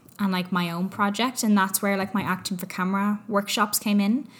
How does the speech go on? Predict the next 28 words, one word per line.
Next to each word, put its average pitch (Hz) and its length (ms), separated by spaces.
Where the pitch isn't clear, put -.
So - 180
I 196 420
used 208 300
to 214 140
run, 190 480
like, 170 200
two - 300
or 190 80
three 185 300
day 180 200
intensives, 175 840
um, 165 560
from 196 380
Take 180 320
Two, 196 480
but 185 180
they 180 140
were, 175 100
like, 170 200
my 175 100
little 165 200
own 175 280
project. 185 680
And 220 120
they 269 80
were 302 80
really 202 320
successful. - 720